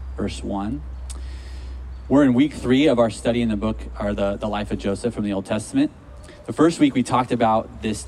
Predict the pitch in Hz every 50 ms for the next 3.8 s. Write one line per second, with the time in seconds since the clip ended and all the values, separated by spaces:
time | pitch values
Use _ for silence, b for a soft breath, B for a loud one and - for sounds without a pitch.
0 | - - - 123 120 127 120 113 117 113 - - 131 113 101 - - - 120 117
1 | 117 123 110 - - - 104 110 113 120 117 - 127 123 - 147 147 156 139 120
2 | 107 104 101 104 - - 113 - - 110 110 110 - 127 123 120 117 107 98 -
3 | - - 107 107 107 - - - 104 98 101 101 110 120 143